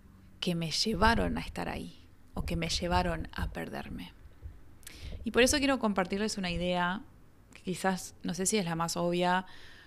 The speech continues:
cuando pensamos en este tema, y es que para mí el verdadero miedo detrás del miedo a perdernos en una relación es el miedo a tener que pedir lo que necesitamos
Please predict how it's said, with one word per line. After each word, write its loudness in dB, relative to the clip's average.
cuando -2
pensamos -2
en -6
este -6
tema, -6
y 0
es -2
que 4
para -2
mí 4
el 4
verdadero 4
miedo 6
detrás -2
del 2
miedo 2
a -4
perdernos 0
en -2
una 0
relación -2
es -2
el 2
miedo 2
a -2
tener -2
que -2
pedir -2
lo -4
que -4
necesitamos -6